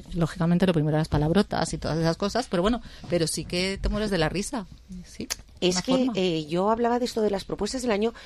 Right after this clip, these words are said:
Speaker 2: porque estoy convencida de que a principio de año a la consulta irá mucha gente con un
Speaker 1: Sí,
Speaker 2: propósito.
Speaker 1: sí, sí, sobre todo, eh, el peso, el peso. Los excesos de la Navidad hacen mella.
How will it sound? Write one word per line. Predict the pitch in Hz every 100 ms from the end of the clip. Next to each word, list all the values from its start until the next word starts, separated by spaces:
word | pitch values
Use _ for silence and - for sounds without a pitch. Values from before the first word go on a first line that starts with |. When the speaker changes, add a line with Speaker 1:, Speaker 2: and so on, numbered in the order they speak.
| - -
Speaker 2:
porque | 165 160
estoy | 156 190
convencida | 220 220 220 208 190 202
de | 196
que | - 151
a |
principio | 147 143 170 185
de |
año | 180 190 214
a | 156
la | 151
consulta | 135 143 - 185 180 180 220 - - -
irá | 185 175
mucha | 180 220 220
gente | 190 190 214
con | 156 170
un | 156
Speaker 1:
Sí, | 147
Speaker 2:
propósito. | 143 143 156 - 185 143 190
Speaker 1:
sí, | - 131
sí, | 127
sobre | 156 160
todo, | 151 170 180 - - - - -
eh, | - 160 151
el | - 147
peso, | - 127 - - - - - - - -
el | 139
peso. | - 127 - 120
Los | 135 135
excesos | 135 - 143 175 165
de | 165
la | 147
Navidad | 147 147 147 143 151 156 160 165
hacen | 151 - 151
mella. | 139 131 135 123